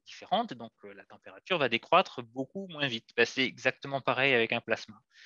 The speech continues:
C'est-à-dire que plus le plasma est gros, moins vite sa température va baisser, et donc, si sa température baisse moins vite, ça veut dire que l'énergie va être confinée plus longtemps à l'intérieur, il y aura plus de réactions de fusion, en tout cas plus longtemps, et donc le rendement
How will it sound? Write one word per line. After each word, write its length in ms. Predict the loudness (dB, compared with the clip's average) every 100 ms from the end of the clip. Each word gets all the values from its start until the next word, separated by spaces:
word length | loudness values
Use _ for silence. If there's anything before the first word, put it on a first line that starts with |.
| -18
C'est-à-dire 160 | -4 -4
que 60 | 0
plus 120 | -2
le 60 |
plasma 440 | 4 4 6 4 4
est 40 |
gros, 320 | 2 -2 -2
moins 340 | -2 -4 -2 -2
vite 280 | -2 -10 -12
sa 460 | -20 -20 -20 -2 -2
température 1040 | -2 -4 -4 -2 -2 -6 -16 -4 -2 -2
va 360 | -2 2 2 0
baisser, 480 | -8 -16 -4 -4 -4 -16 -20 _ -10
et 60 | -6
donc, 180 | -4
si 260 | -4 -10 -16
sa 160 | -10 -8
température 640 | -6 -4 -2 0 -2 0
baisse 300 | 2 2 0
moins 160 | 0
vite, 180 | 0 -2
ça 200 | -6 -6
veut 120 | -6 -4
dire 240 | -4 -4
que 100 | -4
l'énergie 440 | -4 -2 -2 -2 -4
va 120 | -4
être 100 | -6
confinée 460 | -12 -14 -12 -12
plus 320 | -12 -10 -4 -2
longtemps 340 | -2 -2 -2
à 60 | -2
l'intérieur, 600 | -4 -6 -2 -2 0 -2
il 60 |
y 20 |
aura 220 | -2 -6 -8
plus 340 | -16 -16 -16 -6
de 100 | -2
réactions 480 | 0 -2 -4 -10
de 80 | -14
fusion, 380 | -20 -20 -20 -20
en 140 | -20
tout 100 | -20 _
cas 100 | -20
plus 160 | _ -8
longtemps, 380 | -8 -14 -20 _ -20 -20 _
et 60 |
donc 120 | -20 -2
le 140 | 0
rendement 640 | 2 2 0 0 -2 -2